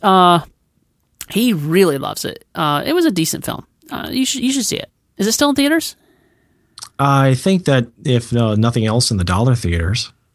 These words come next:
Speaker 1: Yeah. It's worth seeing. It, it's definitely worth seeing.
Speaker 2: Okay,
Speaker 1: I don't,
Speaker 2: I'll
Speaker 1: I don't,
Speaker 2: look them
Speaker 1: I don't
Speaker 2: up.
Speaker 1: know how you feel about Kristen Stewart in the Twilight films, but, uh,
Speaker 2: Uh, I c-, I, I can live with them.
Speaker 1: Yeah.
Speaker 2: They're, they're here to stay now. I'm not gonna, I'm not gonna cry,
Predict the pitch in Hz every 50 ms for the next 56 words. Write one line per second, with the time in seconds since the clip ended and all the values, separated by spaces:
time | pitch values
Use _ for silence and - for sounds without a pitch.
0 | _ _ _ _ _ - 165 147 127 123 135 - _ _ _ _ _ _ _ _
1 | _ _ _ _ _ _ - 277 - - 339 311 - - 330 269 147 123 - -
2 | - 214 226 _ - 240 - - 262 247 254 240 220 220 214 196 - - 175 160
3 | 139 143 - _ _ _ _ _ _ - - 156 151 165 170 156 143 135 135 139
4 | 139 135 - - 214 226 214 214 196 196 185 185 185 175 165 - 185 175 165 156
5 | 131 - - 170 - - 156 147 - - 156 151 147 139 139 - 147 139 139 139
6 | 135 - - - 135 131 135 131 139 - - 131 123 - - 131 131 127 131 139
7 | - _ _ _ _ _ - 156 156 156 156 156 151 151 151 147 143 123 - 147
8 | 165 156 - - - 143 - 165 165 165 - 147 123 117 117 110 110 113 117 117
9 | 120 123 - - _ _ _ _ 254 254 185 135 131 131 123 139 143 - - 127
10 | 135 135 135 135 139 131 120 117 - - 90 85 87 82 85 85 87 87 90 92
11 | 110 101 120 123 127 127 123 120 117 110 101 101 113 120 120 120 113 113 117 110
12 | 107 101 101 101 - - 110 101 95 95 95 92 92 92 92 92